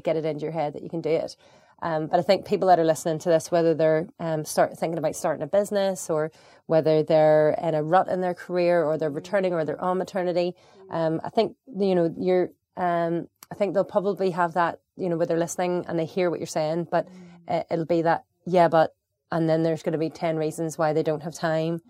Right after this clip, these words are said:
Speaker 2: Yeah.
Speaker 1: um, to do it. What would you say to, um, people who are, who are feeling that way and where they know it, but they, they just see this as a, as an in-, insurmountable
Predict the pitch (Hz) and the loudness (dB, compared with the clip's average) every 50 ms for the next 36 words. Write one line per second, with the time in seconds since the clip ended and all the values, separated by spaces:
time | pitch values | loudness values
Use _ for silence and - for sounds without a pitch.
0 | 240 214 202 180 180 180 175 170 165 170 165 160 160 156 156 151 - - 175 - | -16 -14 -12 -12 -10 -10 -8 -4 -2 0 0 2 2 0 0 -2 -6 -6 -2 2
1 | 175 180 185 165 - - 190 208 - - 185 208 196 - 196 170 - - 160 156 | 4 4 4 2 2 4 4 4 4 4 0 -4 -2 -2 -4 -6 -2 -2 0 0
2 | 160 165 - - - 180 170 165 165 147 - - 170 165 151 - - 185 - 170 | 0 -2 -4 -4 -2 -2 0 0 -2 -2 -4 -6 -6 -6 -6 -6 -8 -6 -6 -4
3 | 156 143 165 156 156 151 - - - _ - - _ _ - - _ - - - | -4 -4 -2 -2 -2 -4 -6 -10 -16 _ -20 -20 _ _ -20 -20 _ -20 -10 -6
4 | 196 185 165 160 - - - 165 160 170 165 175 175 170 - - - 165 156 156 | -4 -4 -4 -4 -2 0 0 2 2 2 2 2 0 -2 -2 -2 -2 -2 -2 -2
5 | 165 160 - _ _ _ _ _ - 175 160 160 160 160 165 180 180 175 175 175 | -4 -4 -8 _ _ _ _ _ -6 -4 0 0 2 2 4 4 6 8 8 8
6 | 185 - - - - 170 - 170 160 147 151 - - 175 170 165 180 170 - - | 8 6 2 -2 -4 0 0 0 0 0 -4 -2 0 0 2 2 0 -2 -2 -2
7 | - 175 165 156 160 156 - 175 160 156 160 160 - - - - - 165 175 160 | -2 0 0 0 0 -2 -2 -4 -2 0 0 -2 -2 -4 -6 -8 -6 -4 -4 -4
8 | - - 190 180 180 - _ _ 190 180 180 170 - - 175 165 160 156 151 175 | -2 -2 -4 -4 -4 -6 _ _ 0 0 0 0 -2 -2 -2 0 -2 -2 -2 0
9 | 160 170 165 165 | 0 2 2 0